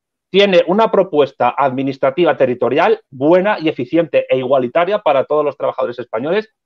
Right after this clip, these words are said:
e inmigrantes res-, residentes, que también pagan impuestos y también,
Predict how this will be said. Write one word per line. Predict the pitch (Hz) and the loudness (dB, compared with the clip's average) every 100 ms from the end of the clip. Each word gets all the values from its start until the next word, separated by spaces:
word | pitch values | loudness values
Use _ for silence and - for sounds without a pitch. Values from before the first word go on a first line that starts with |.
| _ | _
e | 147 | -4
inmigrantes | 143 135 143 180 185 175 | -2 0 0 0 0 0
res-, | 147 120 - | 2 -2 -8
residentes, | 135 135 117 107 101 - | -8 -6 -6 -8 -10 -10
que | 107 | -8
también | 107 113 156 160 _ _ _ _ | -6 -2 -4 -4 _ _ _ _
pagan | 151 131 | 0 2
impuestos | 120 139 160 175 | -2 -4 -4 -4
y | 139 | -2
también, | 123 117 131 127 123 113 | -2 -2 -2 -2 -4 -8